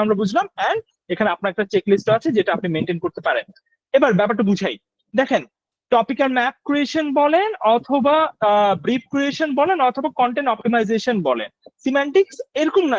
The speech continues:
যে একটা চেকলিস্ট দিয়ে শেষ হয়ে গেল। এটা just as a beginner, আপনি যেহেতু নতুন নতুন সিম্যান্টিক কনটেন্ট অপটিমাইজ করছেন, এটা আপনাকে হেল্প আউট করবে। But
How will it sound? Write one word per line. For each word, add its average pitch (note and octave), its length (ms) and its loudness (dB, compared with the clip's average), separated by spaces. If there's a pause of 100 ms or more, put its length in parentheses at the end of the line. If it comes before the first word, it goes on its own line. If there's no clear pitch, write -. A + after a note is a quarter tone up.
যে G#3+ 120 2
একটা A#3+ 120 -8 (120)
চেকলিস্ট B3+ 380 0
দিয়ে B3 200 2
শেষ G3 120 4 (100)
হয়ে C#3+ 180 2
গেল। A#2 120 -2 (420)
এটা F4+ 200 4
just F4 240 2
as C4+ 140 -2
a - 20 0 (100)
beginner, A3 380 2 (160)
আপনি - 220 -6
যেহেতু A3 200 -2 (120)
নতুন A#3+ 280 -4
নতুন A#3+ 260 -6
সিম্যান্টিক G#3+ 400 -2
কনটেন্ট G#3+ 300 -2
অপটিমাইজ A3 300 -4 (100)
করছেন, A#3 260 0 (300)
এটা D4+ 180 0
আপনাকে C#4 280 0
হেল্প A3+ 200 2
আউট G#3 200 -2
করবে। C3+ 220 2 (380)
But C#4+ 180 2